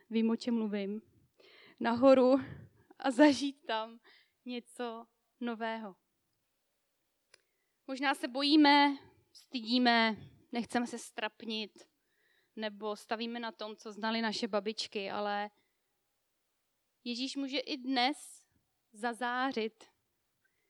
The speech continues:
zazářit do, pro nás. Může nás zahalit svou přítomností a promluvit přesně to, co potřebujeme slyšet. Možná už jsme takovou chvíli i zažili,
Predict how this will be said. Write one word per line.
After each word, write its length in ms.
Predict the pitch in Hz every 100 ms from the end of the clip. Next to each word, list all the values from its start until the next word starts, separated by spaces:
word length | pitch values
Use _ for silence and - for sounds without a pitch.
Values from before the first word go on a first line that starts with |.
| _ _ _ _ _ _ _ _ _ _ _ _
zazářit 600 | 220 226 247 240 240 233
do, 320 | 208 226 220 - _ _
pro 160 | - 233
nás. 440 | 214 190 - - _ _ _ _ _ _ _ _ _ _ _ _ _ _ _ _ _ -
Může 220 | 226 247
nás 200 | 247 233
zahalit 400 | 240 254 302 269
svou 200 | - 247
přítomností 720 | - 254 262 254 233 - 233
a 60 | 233
promluvit 480 | 240 247 247 233 214
přesně 460 | - - 349 - 381 -
to, 120 | - 214 _ _ _ _ _ _ _
co 100 | 247
potřebujeme 580 | - - 226 208 214 208
slyšet. 500 | - 214 - - _ _ _ _ _ _ _ _ _ _ _ _ _ _ _ _ _ _ _ _ _ _ _ _
Možná 360 | - 285 277 294
už 80 | 285
jsme 200 | 294 302
takovou 360 | 269 294 285
chvíli 280 | 277 277 285
i 120 | 247
zažili, 560 | 269 269 269 320 - -